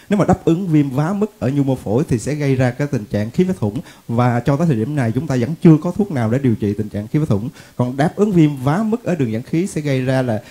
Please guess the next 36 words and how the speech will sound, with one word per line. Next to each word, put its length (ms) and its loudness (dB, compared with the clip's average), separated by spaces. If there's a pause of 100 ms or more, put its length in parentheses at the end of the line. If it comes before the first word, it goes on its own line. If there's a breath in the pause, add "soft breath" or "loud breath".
(180 loud breath)
dày 300 2
cái 180 -6
thành 240 -4
phế 140 4
quản, 400 2
rồi 160 0 (220 loud breath)
tăng 180 -2
sinh 280 -2
cơ 260 -2
chân 160 0
phế 180 0
quản 300 0
và 60 -4
tăng 220 -4
tiết 260 -2
đàm 200 -2
nhớt. 200 2 (180 loud breath)
Và 120 -2
từ 100 4
đó 200 0
làm 220 -2
hẹp 240 -4
lòng 160 -2
phế 100 0
quản. 280 -2 (280 loud breath)
Thì 120 6
sự, 200 2 (180)
sự, 480 -4
ờ, 320 -2
thay 200 0
đổi 220 2
ở 60 0
đường 180 0
dẫn 120 -6
khí 340 0
và 320 0